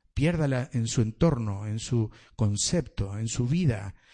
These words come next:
en su, en su trabajo, en su familia. Que no sea la prioridad.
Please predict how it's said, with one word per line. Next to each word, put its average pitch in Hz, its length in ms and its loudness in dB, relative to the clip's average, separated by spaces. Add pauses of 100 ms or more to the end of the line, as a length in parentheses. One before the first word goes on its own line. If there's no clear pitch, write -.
(140)
en 120 120 -2
su, 127 340 -2
en 120 100 -2
su 120 160 -4
trabajo, 123 580 0
en 120 100 -8
su 127 160 -4
familia. 120 640 0 (840)
Que 139 100 -4
no 147 100 2
sea 185 140 0
la 175 160 -4
prioridad. 123 640 0